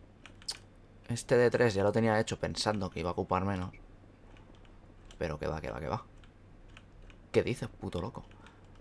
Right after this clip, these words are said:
Coño, más que nada ocupa el hecho del, del, que, de la ida y de la vuelta. Porque esto si lo hubiera hecho yo,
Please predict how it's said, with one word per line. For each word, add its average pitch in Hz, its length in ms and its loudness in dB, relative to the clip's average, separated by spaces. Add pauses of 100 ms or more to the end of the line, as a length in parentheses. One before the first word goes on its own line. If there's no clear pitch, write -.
(400)
Coño, 120 360 8 (560)
más 127 160 6
que 165 100 4
nada 151 200 10
ocupa 143 480 8 (320)
el 107 160 4
hecho 120 220 6
del, 110 260 4
del, 95 240 -4 (120)
que, - 180 -2
de 87 180 -4
la 85 160 4
ida 98 180 2
y 113 60 6
de 113 80 8
la 85 80 8
vuelta. 110 380 2 (1000)
Porque 104 360 6
esto 120 220 6
si 147 140 2
lo 135 100 6
hubiera 135 300 8
hecho 143 200 2
yo, 123 280 4